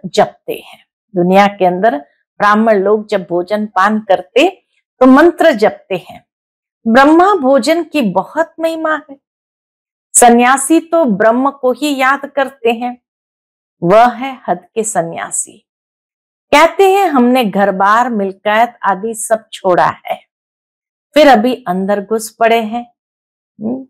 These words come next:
वो छोड़ दिया और फिर शहरों में आकर रहने लगे हैं। तुम्हारा है बेहद का सन्यास, तुम इस पुरानी दुनिया को ही भूल जाते हो, तुमको फिर जाना है नई दुनिया में।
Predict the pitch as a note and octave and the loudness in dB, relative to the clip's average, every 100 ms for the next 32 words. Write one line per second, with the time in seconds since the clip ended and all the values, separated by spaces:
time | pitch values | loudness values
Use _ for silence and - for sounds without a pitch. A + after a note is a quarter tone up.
0 | _ F3+ F#3+ - G3 A3+ C4 F4 G4+ - | _ 0 0 0 0 2 2 2 0 -4
1 | - _ _ _ _ F3+ F#3 - D4 F4+ | -10 _ _ _ _ -2 -2 0 2 2
2 | F4+ _ _ - G3 F#3 G#3 G#3+ G#3+ G3+ | -2 _ _ -2 2 2 0 0 0 0
3 | F#3 - G3 F3+ F#3+ G#3+ A3+ A3 G#3 G#3+ | -2 -2 -2 0 -2 0 0 0 -2 -2
4 | G#3+ G#3 G#3 - _ _ _ _ - G#3+ | -4 -4 -12 -14 _ _ _ _ 2 4
5 | G#3+ A#3+ C#4+ C#4 C#4+ A#3 E3+ G3 G3 B3 | 6 4 2 -4 -8 -8 0 0 2 -8
6 | _ A#3 G#3+ F3+ E3+ E3 F2+ - - _ | _ -12 -6 -4 -2 -4 -6 -8 -12 _
7 | _ _ _ _ _ _ F4+ G#4 A4 G#4+ | _ _ _ _ _ _ 4 6 6 4
8 | - C#4 C4+ C#4 D#4 B3+ G#3 A3+ B3+ D4+ | -2 0 2 0 -2 -2 0 2 0 -2
9 | D4+ C4 C4 E4+ F#4+ B3+ C#4 B3+ G#3+ F3 | -4 -6 -2 2 2 2 0 2 2 0
10 | - - - _ - _ _ _ _ _ | -2 -16 -20 _ -20 _ _ _ _ _
11 | _ _ _ - G3+ G3 G3 F3 - E4+ | _ _ _ 2 4 4 0 -2 0 2
12 | E4+ G#3+ G#3 F3+ F#3+ G3 G#3 A3 G#3 F3 | 2 0 0 0 -2 -4 -4 -2 -2 -4
13 | F3 E3+ E3+ F#3 F#3+ F3 _ | -6 -8 -6 -6 -6 -10 _